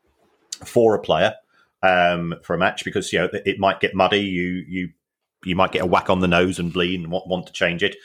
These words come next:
So there's normally two shirts, I think, or, uh, for internationals, of which quite often the club might keep one for a special occasion, um, match. And we sometimes see those going up on eBay,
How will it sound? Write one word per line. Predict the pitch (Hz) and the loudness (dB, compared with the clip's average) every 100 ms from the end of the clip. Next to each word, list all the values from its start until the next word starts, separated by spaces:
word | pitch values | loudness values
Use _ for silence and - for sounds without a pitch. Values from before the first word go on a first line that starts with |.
| - - - | -20 -20 -4
So | - | 0
there's | 107 113 | 2 4
normally | 131 143 117 98 | 4 4 2 -2
two | - 151 | 0 0
shirts, | 139 - 85 - | 0 0 0 -2
I | 82 | -4
think, | 87 - - | -4 -6 -6
or, | 82 85 92 | -4 -4 -6
uh, | 90 _ | -10 _
for | - | -6
internationals, | 85 82 87 87 104 101 - - - | -6 -2 -4 -2 -4 -4 -12 -20 0
of | 127 123 | 2 2
which | 117 117 - - _ | 2 0 -2 -4 _
quite | 127 110 | 2 2
often | 104 - 104 101 | 0 0 -2 -4
the | 87 101 | -8 -8
club | - 113 - | 2 2 2
might | 104 98 - | 2 0 0
keep | - 104 - | -6 -6 0
one | 117 107 78 - | 2 2 0 -8
for | 82 | -8
a | |
special | - 92 85 82 | -4 -2 -2 -6
occasion, | 80 92 90 98 95 - _ _ | 0 0 2 -2 -4 -8 _ _
um, | 87 85 85 85 87 - - | 0 2 2 0 -6 -10 -6
match. | 98 98 - - | -2 -2 -4 -2
And | 117 113 107 104 - - _ _ _ _ - | 2 2 0 -4 -10 -18 _ _ _ _ -20
we | 107 135 | 0 0
sometimes | 123 131 117 120 117 | 4 2 2 0 2
see | - | 0
those | 113 110 107 | 2 2 2
going | 113 107 107 | 2 2 2
up | 101 | 0
on | 107 | -2
eBay, | 113 87 76 | -2 -2 -4